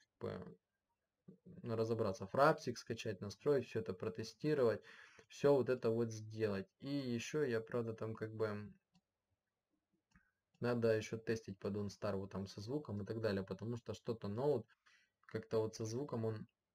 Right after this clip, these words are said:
интересно очень снимает, он, грубо говоря, не записывает звук.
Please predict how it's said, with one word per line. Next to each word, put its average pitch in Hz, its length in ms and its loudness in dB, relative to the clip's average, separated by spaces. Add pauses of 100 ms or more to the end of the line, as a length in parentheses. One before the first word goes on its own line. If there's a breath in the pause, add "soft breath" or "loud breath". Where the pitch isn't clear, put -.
(360)
интересно 113 640 0
очень 98 260 -6
снимает, 117 520 -6
он, 107 180 -4
грубо 113 280 -2
говоря, 107 340 0
не 107 220 2
записывает 104 760 -6
звук. 104 220 -8